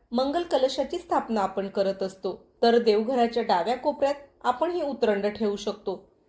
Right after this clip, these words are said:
किंवा जर तुम्हाला उतरंड सर्वात पुढे देवघराच्या सुरुवातीलाच ठेवायची असली तरी सुद्धा चालते. ही उतरंड एक असली तरी चालते किंवा तुमच्या देव्हाऱ्यात जागा असेल किंवा तुमच्याकडे दोन उतरंडी उपलब्ध असतील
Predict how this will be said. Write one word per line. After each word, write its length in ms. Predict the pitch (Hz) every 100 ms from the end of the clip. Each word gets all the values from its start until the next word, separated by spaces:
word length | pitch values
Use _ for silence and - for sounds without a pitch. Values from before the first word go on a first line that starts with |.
| _ _
किंवा 240 | 269 269 294
जर 180 | 294 294
तुम्हाला 320 | 285 294 269
उतरंड 460 | 269 254 254 247 254
सर्वात 400 | 277 233 220 247
पुढे 500 | 247 240 226 180 - - _ _
देवघराच्या 500 | 226 233 240 233 262
सुरुवातीलाच 720 | 247 247 208 202 233 311 -
ठेवायची 420 | 311 233 233 247
असली 400 | 240 - 381 - _ _ -
तरी 160 | 254
सुद्धा 340 | 254 240 196 247
चालते. 460 | 233 180 165 175 170
ही 80 | 269
उतरंड 440 | 277 240 262 262 277 262
एक 240 | 240 247 262
असली 280 | 254 262 269
तरी 160 | 208 214
चालते 640 | 233 247 240 285 359 - _ _
किंवा 200 | 294 330
तुमच्या 380 | 330 269 247 262
देव्हाऱ्यात 460 | 254 277 254 247 208
जागा 300 | 202 185 214
असेल 380 | 233 233 226 233 - _ -
किंवा 160 | 330
तुमच्याकडे 580 | 339 277 247 254 262 262
दोन 320 | 220 233 262
उतरंडी 440 | 320 - 302 294 294
उपलब्ध 460 | 285 269 233 233
असतील 300 | 285 285 381